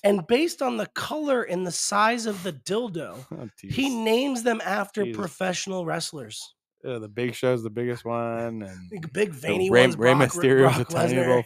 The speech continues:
Speaker 2: fucker.
Speaker 1: Uh, someone drew a pic-, someone made, like, a political cartoon, and, like, <laughs> they were, like, the butt plugs H B K.
Speaker 2: Yeah, man.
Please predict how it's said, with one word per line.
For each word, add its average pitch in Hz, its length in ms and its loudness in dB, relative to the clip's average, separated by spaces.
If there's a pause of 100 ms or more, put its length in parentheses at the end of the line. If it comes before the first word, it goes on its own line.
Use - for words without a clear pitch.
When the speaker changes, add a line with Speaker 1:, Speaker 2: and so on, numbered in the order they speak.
Speaker 2:
fucker. 120 400 -4 (240)
Speaker 1:
Uh, 143 220 -4 (240)
someone 180 320 -4
drew 185 180 0
a 165 60 -4
pic-, 151 320 -16
someone 165 360 -8
made, 165 180 -8
like, 156 200 -12
a 101 340 -20
political 156 400 -8
cartoon, 151 580 -8
and, 143 120 -10
like, 117 220 -16 (100)
<laughs> - 100 -16
they 156 60 -8
were, 135 80 -8
like, 127 220 -14
the 139 80 -14
butt 147 340 -8
plugs 139 300 -10
H 131 200 -14
B 139 160 -12
K. 147 320 -10 (140)
Speaker 2:
Yeah, 185 500 -12
man. 180 420 -16